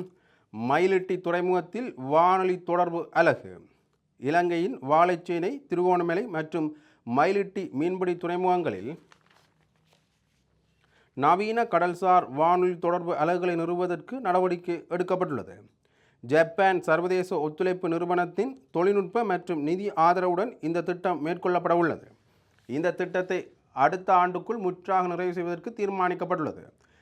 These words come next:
கடல்சார் வானொலி தொடர்பு அலகுகளை நிறுவுவதன் மூலம்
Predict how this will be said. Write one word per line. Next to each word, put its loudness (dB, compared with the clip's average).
கடல்சார் 4
வானொலி 2
தொடர்பு -4
அலகுகளை 0
நிறுவுவதன் -2
மூலம் -2